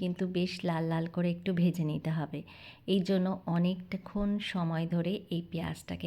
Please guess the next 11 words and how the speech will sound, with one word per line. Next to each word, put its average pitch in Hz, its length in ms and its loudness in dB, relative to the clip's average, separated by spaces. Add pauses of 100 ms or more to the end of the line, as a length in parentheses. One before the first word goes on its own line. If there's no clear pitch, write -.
একটু - 180 -8 (120)
ভালো 160 180 0 (100)
করে 170 140 0 (100)
ভেজে 160 300 2
নিচ্ছি। 165 360 -2 (360)
সব 226 140 -6 (220)
অনুষ্ঠান 190 420 2 (120)
বাড়িতেই 214 400 2 (180)
মাংস 175 260 4 (140)
রান্নাটা 214 380 -2 (100)
কিন্তু 202 240 8